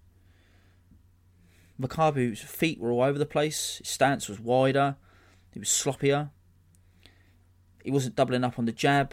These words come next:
wasn't feinting as much. The times he actually got in and dug to the body were few and far between. He was essentially headhunting against a guy he couldn't land on.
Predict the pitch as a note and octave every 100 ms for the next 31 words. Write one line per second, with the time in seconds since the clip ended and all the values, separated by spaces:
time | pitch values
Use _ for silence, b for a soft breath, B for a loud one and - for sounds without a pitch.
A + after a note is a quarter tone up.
0 | - - A#2 - - D3 D3+ C#3+ C3+ D3+
1 | - - - - _ - - b b b
2 | b b b - - - _ _ - C#3
3 | B2 A2 D3+ C#3 B2+ C3+ - - B2 C#3
4 | - C3+ B2 B2+ C3 - A#2+ C3+ C3 C#3+
5 | A#2+ - C3+ B2 C3 A#2+ A#2 - C3 C#3
6 | D#3+ _ _ - _ _ b b b b
7 | b b _ _ _ _ _ _ C3 B2+
8 | D#3 A2+ C3 A#2+ C#3+ B2+ A#2+ A#2 A#2 A#2
9 | A#2 C#3 B2+ B2 C#3 B2+ E3+ D#3+ G#2 E2+